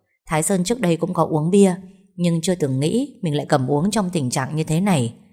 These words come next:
Cảm giác thất tình có hơi men, nó trộn lẫn thành một thứ cảm giác thật khó tả. Không hẳn là dễ chịu, cũng không khó chịu lắm, nhưng dù sao dễ chịu hơn lúc chưa uống bia. Hóa ra những lời thằng bạn thân mình nói là đúng. Thái Sơn cầm lon bia thứ hai lên uống tiếp.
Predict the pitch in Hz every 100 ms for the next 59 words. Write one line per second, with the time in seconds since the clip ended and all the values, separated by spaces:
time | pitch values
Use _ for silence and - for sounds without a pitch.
0 | _ _ _ _ - 147 135 226 247 269
1 | 170 139 131 151 196 190 185 180 175 -
2 | _ - 175 196 175 160 190 233 160 135
3 | 143 151 190 139 131 233 - 208 - 143
4 | 160 190 156 120 - _ _ _ _ _
5 | - 202 185 127 123 156 190 - 180 -
6 | - - _ 190 208 214 170 165 151 -
7 | 98 147 156 240 - - _ _ - 208
8 | 202 185 143 131 - 190 185 190 220 -
9 | 160 175 170 247 - 170 156 160 196 180
10 | 170 - _ _ _ _ _ _ 180 185
11 | 214 202 226 233 139 147 127 139 131 185
12 | 175 135 131 143 202 156 147 175 247 -
13 | - _ _ _ 165 160 202 180 165 139
14 | 156 165 165 160 147 190 165 160 147 143
15 | 175 247